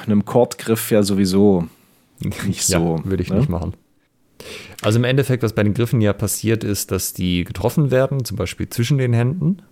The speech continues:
Speaker 2: Oder man
Speaker 1: Ja.
Speaker 2: reibt halt einfach die, das Leder durch oder was auch immer, je nachdem, das kann ja auch passieren, wenn man das Schwert lange führt. Und dann, ähm,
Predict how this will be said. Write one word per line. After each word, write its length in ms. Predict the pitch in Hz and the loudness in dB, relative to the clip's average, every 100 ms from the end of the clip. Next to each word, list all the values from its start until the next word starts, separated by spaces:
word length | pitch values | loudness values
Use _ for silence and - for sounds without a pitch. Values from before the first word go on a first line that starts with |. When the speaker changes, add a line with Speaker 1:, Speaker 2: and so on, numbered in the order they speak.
| _ _ | _ _
Speaker 2:
Oder 300 | - 92 90 | -4 0 2
man 180 | 85 90 | 2 2
Speaker 1:
Ja. 80 | 98 | 0
Speaker 2:
reibt 420 | 82 87 98 - | 2 0 -2 -4
halt 160 | 92 95 | -2 0
einfach 320 | 95 95 98 | -2 -2 -4
die, 240 | - 87 - | -4 -6 -6
das 180 | 110 - | -8 -6
Leder 240 | 82 110 | -2 0
durch 240 | 101 104 98 | 2 2 2
oder 160 | 95 | 0
was 140 | 95 95 | 0 0
auch 40 | |
immer, 200 | - 98 | 0 0
je 120 | 92 | 0
nachdem, 260 | 90 95 101 | -2 -2 -2
das 100 | - | -2
kann 120 | 87 | -2
ja 100 | 85 | 0
auch 120 | 90 | -2
passieren, 300 | - 95 92 | -2 -2 -2
wenn 80 | 90 | -2
man 60 | 90 | -2
das 80 | |
Schwert 220 | - 90 90 | -2 -4 -2
lange 220 | 92 92 | -2 -2
führt. 320 | - 95 92 - - - - - | 0 -2 -2 -8 -18 -16 -14 -4
Und 340 | 87 90 87 | 0 0 -2
dann, 360 | 87 87 90 87 | -2 0 0 -2
ähm, 420 | 80 82 82 82 | -2 -2 -2 -4